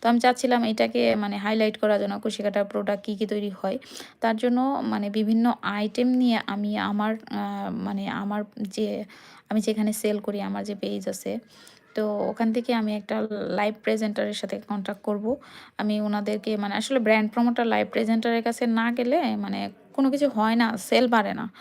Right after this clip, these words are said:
মানুষের সাথে পরিচিতি হয় না। তো ওনাদেরকে দিয়ে আমি আমার এক লাইভ প্রেজেন্টারের সাথে কন্ট্যাক্ট করব, তাকে দিয়ে আমার এই প্রোডাক্টটা আমি ধীরে ধীরে মানুষের মাঝে পরিচিতি অর্জন করাইতে চাই। সেক্ষেত্রে আমার হিউজ পরিমাণ প্রোডাক্ট লাগবে,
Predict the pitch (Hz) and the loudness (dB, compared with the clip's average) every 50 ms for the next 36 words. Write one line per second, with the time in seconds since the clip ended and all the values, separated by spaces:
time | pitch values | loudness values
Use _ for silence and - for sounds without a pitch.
0 | - - - - _ - 220 226 233 233 - 247 240 240 - 240 233 233 254 247 | -20 -20 -20 -14 _ -2 0 0 0 2 2 0 0 2 2 2 2 2 0 -2
1 | - - _ _ _ _ - 302 330 339 349 330 349 339 - 320 277 208 196 185 | -2 -6 _ _ _ _ 4 4 4 4 4 2 2 0 2 2 0 2 2 -2
2 | - - - - - - - - - - - - _ _ - 254 254 247 240 240 | -2 -2 -4 -8 -8 -12 -18 -20 -18 -18 -18 -20 _ _ 2 4 6 6 6 6
3 | 233 247 247 247 - 269 254 254 254 262 269 269 254 226 214 208 208 208 208 208 | 6 4 4 2 2 -2 -2 0 2 2 4 4 4 4 2 0 0 0 0 0
4 | 202 208 208 208 202 208 - 202 196 196 196 - - 208 208 214 208 214 226 214 | -2 -2 -2 -2 -4 -2 -2 -2 0 -2 -2 -2 -2 -2 -2 -2 -2 -2 -2 -2
5 | - 220 214 226 214 - 214 214 214 208 208 - - 240 240 - - 208 196 - | -4 -4 -6 -6 -4 -4 -4 -4 -2 -4 -4 -2 -2 -2 -2 -2 -4 -6 -4 -4
6 | 220 208 220 220 214 202 196 208 214 214 220 - - - - - - _ - - | -6 -4 -2 -2 -2 -2 -4 -4 -4 -4 -4 -6 -12 -20 -20 -20 -16 _ -2 -2
7 | 233 220 - 233 226 220 220 214 220 - 226 226 214 220 226 240 - 240 214 214 | -2 0 2 0 2 2 2 0 0 0 0 2 2 2 2 2 2 2 2 2
8 | 214 196 208 214 220 214 208 202 196 196 190 - 202 196 196 196 190 - 233 269 | 0 -2 0 0 0 0 0 -2 -4 -8 -8 -6 -6 -6 -6 -8 -6 -4 -4 -4
9 | 277 - - - - _ _ - 269 277 277 269 277 254 - 247 233 220 220 220 | -6 -8 -14 -20 -20 _ _ 0 0 0 0 0 0 0 2 2 2 2 0 -2
10 | 208 208 202 196 202 196 190 - 180 - - - 180 - - - - _ _ - | -2 0 0 0 -2 -2 -4 -8 -8 -6 -6 -8 -8 -10 -14 -20 -20 _ _ -20
11 | - - - - - - 247 247 247 240 247 240 240 233 226 220 254 262 262 262 | -20 -20 -20 -8 -2 2 4 4 4 6 4 4 4 4 4 2 2 2 0 0
12 | - - 269 262 254 240 240 240 - - 262 247 220 220 220 - - - 190 185 | 2 4 4 4 6 4 2 2 4 6 6 6 6 2 0 -2 -2 -2 -2 -4
13 | - - - | -4 -6 -6